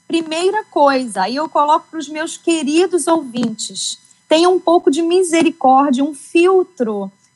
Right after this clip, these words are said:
de misericórdia e de reciprocidade aqui conosco. Por quê?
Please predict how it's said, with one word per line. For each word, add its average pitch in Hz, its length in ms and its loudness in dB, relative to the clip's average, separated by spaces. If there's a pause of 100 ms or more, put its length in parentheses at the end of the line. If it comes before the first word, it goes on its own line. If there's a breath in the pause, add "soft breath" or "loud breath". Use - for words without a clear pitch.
de 240 200 0
misericórdia 277 1400 0 (300)
e 240 60 -8
de 220 120 -4
reciprocidade 277 880 -2
aqui 294 160 -8
conosco. 254 720 -2 (120)
Por 466 280 0 (100)
quê? 226 360 -2